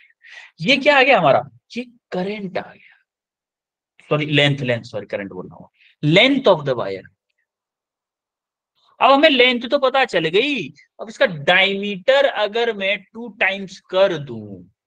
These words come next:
इसका मतलब अगर मैं diameter, तो मेरा, अ, R is directly proportional to one upon D square के है कि नहीं है? यहाँ से देखो, पाई for D square से अगर लिखूं one upon D square k है, अगर इसको दो गुना करूंगा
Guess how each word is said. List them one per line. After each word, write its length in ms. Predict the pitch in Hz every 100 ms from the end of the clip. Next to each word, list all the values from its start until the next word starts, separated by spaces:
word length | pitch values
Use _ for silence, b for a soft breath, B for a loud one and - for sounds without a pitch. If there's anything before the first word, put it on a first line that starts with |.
| _ _ _ _ _ -
इसका 280 | 135 - 175
मतलब 300 | 151 147 151
अगर 160 | 147
मैं 160 | 151 147
diameter, 560 | 135 123 123 120 151 147 b _
तो 80 | 147
मेरा, 200 | 143 151
अ, 920 | 143 - 127 131 - - 135 160 190
R 60 | 196 156
is 220 | 156 156 143 123
directly 600 | 110 113 131 139 - 196 185
proportional 640 | 143 151 143 - 139 135 139
to 100 | 151
one 180 | 131 135 143
upon 340 | 143 143 147 143
D 120 | 151
square 340 | - - 147 147
के 60 | 156
है 120 | 151
कि 140 | 151
नहीं 180 | 160 147
है? 80 | 139
यहाँ 160 | 120 117
से 120 | 120
देखो, 260 | 107 - 113 _ _ _ _ _ _ _ -
पाई 180 | 131
for 200 | 131 139 131
D 140 | 127
square 240 | 123 123 123
से 200 | - 123
अगर 140 | 120
लिखूं 320 | 113 113 151
one 140 | 135 160
upon 240 | 135 127
D 80 | 123 120
square 260 | 123 117
k 140 | 117 120
है, 60 |
अगर 320 | 147 151 160 -
इसको 360 | 185 214 262 233
दो 280 | 160 214 226
गुना 240 | 202 190
करूंगा 580 | 180 165 165 143 127 131